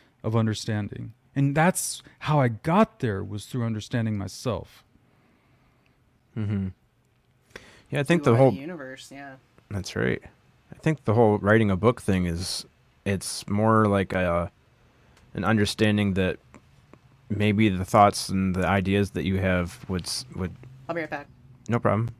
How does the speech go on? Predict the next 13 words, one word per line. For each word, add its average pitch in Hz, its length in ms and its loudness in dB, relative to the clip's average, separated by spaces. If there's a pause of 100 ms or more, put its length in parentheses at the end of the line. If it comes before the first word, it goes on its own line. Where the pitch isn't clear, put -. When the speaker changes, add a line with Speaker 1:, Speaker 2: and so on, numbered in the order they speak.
(140)
Speaker 2:
Would 110 120 2
influence 107 800 2
the, 90 380 0 (460)
the 98 100 -2
listeners 101 480 2
and 95 100 0
the 90 40 -2
people 98 320 -2
that 92 200 -2 (480)
read 98 460 0
the 90 60 -4
book, 92 400 -2 (720)
um, 92 480 -6